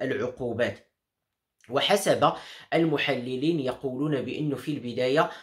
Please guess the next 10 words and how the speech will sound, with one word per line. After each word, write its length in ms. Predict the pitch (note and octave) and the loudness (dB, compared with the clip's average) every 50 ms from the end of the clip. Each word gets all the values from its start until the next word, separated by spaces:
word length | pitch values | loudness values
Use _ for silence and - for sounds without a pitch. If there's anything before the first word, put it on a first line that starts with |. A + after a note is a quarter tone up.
| - _ - | -18 _ 0
تراجعت 600 | C3+ B2 C3 D3+ F3+ F#3+ E3+ E3 C3 D#3 E3 - | 2 4 6 6 4 4 2 0 0 0 0 0
العملة 600 | - D3 C#3 B2+ G#2+ A#2 C#3+ D3+ C3+ B2 C#3 D3+ - - C3+ | 0 0 0 0 2 0 0 0 0 -2 -4 -6 -6 -4 -2
الروسية 760 | D3 C#3+ C3+ C3+ B2+ B2 B2 - C3+ C3 C3 C#3+ C#3+ - - - | -2 -2 -2 -4 -6 -6 -6 -6 -6 -2 -2 -2 -2 -2 -2 0
الروبل 640 | C#3 D3+ D3 D3 C#3 B2+ A#2+ A#2 G#2+ B2+ C#3 E3+ - - - - _ - | 0 0 2 2 0 0 0 0 0 0 0 0 0 -2 -8 -16 _ 0
قبل 280 | F#3 F3+ D#3 D3+ D#3+ | 2 2 4 4 2
أن 300 | D#3+ - - C#3+ C#3 C3+ | 2 2 0 -2 -4 -4
ترجع 460 | - C#3 C3 B2+ B2 - C3+ G#2+ G2+ A#2+ | -2 -2 -2 -2 -2 -2 0 0 2 0
الآن 560 | A#2 A#2 - - C3 C3+ C#3 C#3+ D#3 E3+ E3 - - | 0 0 -2 -2 -2 0 0 0 -2 -4 -6 -10 -12
وتحافظ 840 | - B2 C3+ D3+ D3+ D3+ C#3 - - C3+ B2+ - - B2 A2+ A2 C3 B2+ - - - | -6 -2 0 0 0 -2 -4 -4 -2 -2 -2 -2 -2 -4 -4 -2 -4 -4 -6 -8 -6
على 500 | A#2 G#2+ G#2 A#2 B2 A#2 A#2 B2 - - | 0 2 2 2 2 2 0 -4 -4 -8